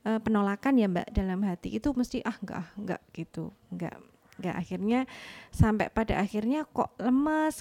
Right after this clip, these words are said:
gitu badannya, kok enggak kayak anak bayi pada be-, pada, pada umumnya.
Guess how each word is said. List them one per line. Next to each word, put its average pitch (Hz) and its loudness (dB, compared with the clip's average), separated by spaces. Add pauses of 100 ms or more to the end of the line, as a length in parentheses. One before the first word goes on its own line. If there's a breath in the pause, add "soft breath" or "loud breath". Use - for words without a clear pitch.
gitu 220 -2
badannya, 214 4
kok - -2
enggak - -2 (100)
kayak 202 -2
anak 214 -2
bayi 196 4
pada 202 0
be-, - 0
pada, 190 2
pada - -2
umumnya. 214 2